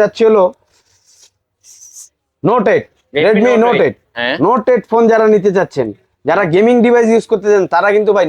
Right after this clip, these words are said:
Speaker 1: Note eight এর কথা কিন্তু আমার বলতে হবে না। যারা
Speaker 2: হুম।
Speaker 1: ইউজ করেন, যারা গেমিং লাভার, তারা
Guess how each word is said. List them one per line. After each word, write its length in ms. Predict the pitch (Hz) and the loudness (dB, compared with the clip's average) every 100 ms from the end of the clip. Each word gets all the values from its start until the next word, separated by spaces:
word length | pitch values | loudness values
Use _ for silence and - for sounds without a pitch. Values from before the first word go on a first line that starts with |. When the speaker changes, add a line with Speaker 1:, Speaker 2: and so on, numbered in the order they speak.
| 170 | -2
Speaker 1:
Note 160 | 190 214 | -2 -2
eight 120 | 196 | -2
এর 80 | 202 - _ _ _ _ _ _ 180 | -6 -8 _ _ _ _ _ _ -4
কথা 140 | 180 202 | 0 0
কিন্তু 140 | 196 185 | 0 0
আমার 120 | 185 160 | 0 0
বলতে 180 | 175 175 | 0 0
হবে 140 | 156 143 | 0 -2
না। 60 | 143 - 127 | -6 -8 -4
যারা 160 | 147 151 | 0 2
Speaker 2:
হুম। 60 | 160 | 2
Speaker 1:
ইউজ 160 | 196 - | 0 0
করেন, 180 | 202 190 160 | -2 0 0
যারা 120 | 165 147 | -2 -2
গেমিং 220 | 156 196 208 | -2 0 2
লাভার, 220 | 190 180 156 | 2 0 -2
তারা 140 | 156 | -2